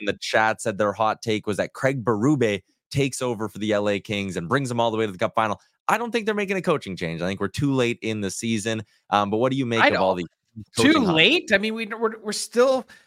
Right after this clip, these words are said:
Speaker 2: thirty-nine days away from the deadline.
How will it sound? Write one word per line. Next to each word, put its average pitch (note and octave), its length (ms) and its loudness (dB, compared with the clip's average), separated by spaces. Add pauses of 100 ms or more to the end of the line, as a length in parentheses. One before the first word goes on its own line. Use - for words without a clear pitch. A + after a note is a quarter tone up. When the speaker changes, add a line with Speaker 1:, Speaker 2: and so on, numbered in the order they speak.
(120)
Speaker 2:
thirty-nine A#3 640 6
days A3 240 4
away G#3+ 160 4
from G#3+ 160 -8
the E3 100 0
deadline. C3+ 720 -2